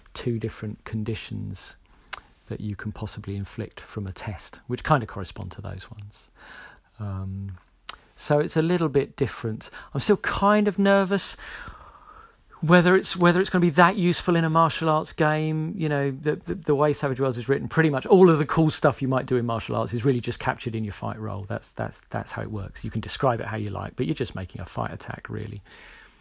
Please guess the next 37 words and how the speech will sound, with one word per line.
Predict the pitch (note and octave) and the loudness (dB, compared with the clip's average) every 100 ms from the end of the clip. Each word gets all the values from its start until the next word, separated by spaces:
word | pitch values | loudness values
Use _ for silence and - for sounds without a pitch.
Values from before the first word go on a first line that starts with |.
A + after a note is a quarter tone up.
| _ - - - - | _ -20 -20 -20 -12
Um, | B2 A#2 A#2 B2 | -8 -6 -6 -4
I | B2 | -4
think | C#3+ D#3 | -2 0
I | |
want | C3 C3 | 0 0
a | A#2 | -2
little | B2+ D#3+ - | 0 0 0
bit | B2+ B2+ | -2 -2
more | A#2+ | 0
than | A2+ A#2 | -2 0
that, | B2 B2+ | 0 0
and | D#3 | -2
the, | C3 - | -2 -2
the | - F#3 | 2 2
tests | - D#3+ - - - - | 4 0 0 -6 -8 -2
imply | D3+ C3+ - D3 C#3+ C3 | 0 0 4 6 6 4
that | C3 | 2
that's | C3+ - - | 2 0 -6
what | C#3+ | -4
they're | B2+ | -4
for, | - - F3+ D3 | -4 0 4 4
but | C#3+ E3 | 4 2
the, | E3 - - - - - - - | 0 -2 -10 -6 -6 -8 -20 -8
the | E3+ | -6
downside | - F#3 F#3+ F3+ - D#3+ | 2 4 4 2 2 4
is, | D#3 D#3 | 4 0
I | |
think, | C#3+ D#3 D3+ D#3+ | 0 0 0 0
you | |
know, | C#3+ | 0
you're, | C#3 D3+ | 2 2
you, | D3+ F3 | 4 2
you're | D#3+ D3+ | 2 2
effectively | C#3+ G3 D3 D3 | 2 -2 0 0
using | D3 E3 D#3 | 2 2 2
an | D3 | 0
attack, | C3 - A#2+ A#2 - | 0 0 -2 -2 -8